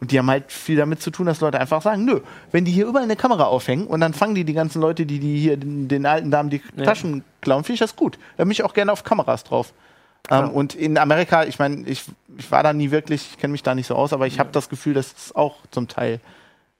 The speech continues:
Speaker 1: da so ist. Also,
Speaker 2: Mhm.
Speaker 1: dass die mehr in Kauf nehmen, mehr Eingriff in ihr persönliches Leben dafür, dass sie, äh, vom Staat irgendwie dann besser geschützt werden. Oder
Speaker 2: Genau.
Speaker 1: das ist die Idee, ob das
Speaker 2: Und
Speaker 1: wirklich
Speaker 2: da
Speaker 1: passiert.
Speaker 2: wäre tatsächlich vielleicht hilfreicher, wenn, ähm,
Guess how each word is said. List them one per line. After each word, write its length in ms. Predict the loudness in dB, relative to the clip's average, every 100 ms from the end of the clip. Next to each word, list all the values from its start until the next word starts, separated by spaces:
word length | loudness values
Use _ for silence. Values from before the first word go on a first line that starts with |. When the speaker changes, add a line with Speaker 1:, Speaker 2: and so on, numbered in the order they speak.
| _
Speaker 1:
da 160 | 0 0
so 100 | 2
ist. 240 | -2 0
Also, 100 | 0
Speaker 2:
Mhm. 40 | 2
Speaker 1:
dass 140 | 2
die 60 | 2
mehr 180 | 2 2
in 80 | 2
Kauf 280 | 2 2 0
nehmen, 280 | -2 0
mehr 160 | 2 2
Eingriff 340 | 2 0 -4
in 100 | -4
ihr 120 | -2 0
persönliches 560 | -2 -2 -4 -6 -4
Leben 260 | 0 0 0
dafür, 300 | -2 -2 -2
dass 180 | -2 -2
sie, 280 | -2 -2 -4 -16 _ _ _ _
äh, 380 | 0 4 4 2 -2 -12 _
vom 180 | -2 -2
Staat 320 | 2 2 2
irgendwie 300 | 0 0 0
dann 180 | 0 2
besser 240 | 0 0
geschützt 420 | -2 -2 -4 -4 -4
werden. 200 | -4 -2
Oder 120 | 0
Speaker 2:
Genau. 120 | 0
Speaker 1:
das 80 | 0
ist 160 | -2 -2
die 80 |
Idee, 260 | 0 2 0
ob 120 | 0
das 40 | -2
Speaker 2:
Und 80 | -2
Speaker 1:
wirklich 100 | 2
Speaker 2:
da 180 | 4 4
Speaker 1:
passiert. 300 | 2 2 2
Speaker 2:
wäre 120 | -2 -2
tatsächlich 640 | -2 0 0 0 -2 -2 -8 -12
vielleicht 520 | -4 0 2 0 -4
hilfreicher, 760 | 0 0 0 0 0 0 -2 0
wenn, 260 | -2 -2
ähm, 460 | -2 -2 -2 -2 -6